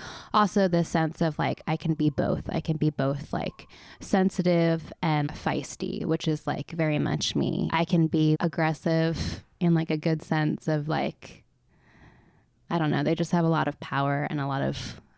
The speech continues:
fire to them. Warm and, like, loving. It, like, made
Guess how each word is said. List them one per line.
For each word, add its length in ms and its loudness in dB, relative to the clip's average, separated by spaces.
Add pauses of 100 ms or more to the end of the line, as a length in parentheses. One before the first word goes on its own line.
(100)
fire 380 -2
to 120 -12
them. 400 0
Warm 600 2 (100)
and, 480 -2 (400)
like, 280 -4
loving. 440 0 (220)
It, 120 4
like, 200 4 (340)
made 340 6